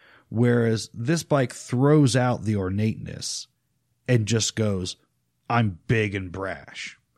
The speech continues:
and that's good enough because America, because nascar,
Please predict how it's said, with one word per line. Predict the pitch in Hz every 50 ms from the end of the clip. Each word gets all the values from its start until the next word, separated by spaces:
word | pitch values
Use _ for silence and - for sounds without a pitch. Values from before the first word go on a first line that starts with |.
| -
and | - 120 110 92
that's | 117 110 107 - - -
good | - 113 101 90
enough | 87 90 92 92 90 - - - - - _ _ _ _ _ _
because | - 117 107 - 120 117 107 90
America, | 101 98 98 104 107 98 87 85 - - - - - - _ _ _ _ _ _ _ _ _ _ _ _ _ _ _ -
because | 123 120 - 117 117 110 95 92
nascar, | 107 107 104 98 95 - - - 87 78 69 76 -